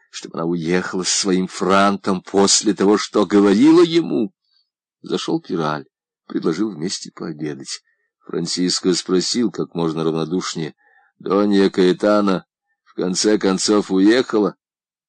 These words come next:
«Неужели она не попрощалась с вами?» удивился Пираль.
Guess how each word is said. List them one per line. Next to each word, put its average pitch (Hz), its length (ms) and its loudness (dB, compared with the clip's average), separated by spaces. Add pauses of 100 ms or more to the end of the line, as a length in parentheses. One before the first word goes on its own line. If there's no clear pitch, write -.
«Неужели 76 680 -8
она 92 220 -4
не 98 140 -8
попрощалась 76 960 -10
с - 240 -6
вами?» 131 280 -8
удивился 80 560 -10
Пираль. 78 320 -8